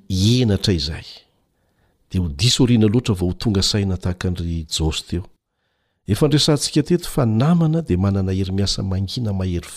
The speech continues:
vaika amintsika tanora e. Mahery lavitra aminao noho ny hery miasa mangina avy amin'ny ray aman-dreninao sy ny ray tampo aminao,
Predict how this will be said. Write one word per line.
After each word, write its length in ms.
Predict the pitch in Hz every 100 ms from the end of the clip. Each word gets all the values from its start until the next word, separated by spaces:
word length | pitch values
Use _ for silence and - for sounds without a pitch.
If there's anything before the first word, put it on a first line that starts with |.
| -
vaika 380 | 127 127 160 180 _ _ -
amintsika 540 | 104 92 - - 107
tanora 600 | 95 - 82 95 160 196 208
e. 220 | 113 65 _ _ _ _ -
Mahery 400 | 98 117 127 117
lavitra 500 | 120 120 - - 123
aminao 360 | 110 117 139
noho 180 | 151 131
ny 140 | 113 110
hery 160 | 104
miasa 260 | 104 104 113
mangina 300 | 104 104 101
avy 160 | 85
amin'ny 160 | 92 98
ray 80 | 101
aman-dreninao 600 | 101 104 95 110 104 120
sy 200 | - 127
ny 80 | 107
ray 120 | 107 104
tampo 460 | 113 110 - 117
aminao, 440 | 107 104 117 180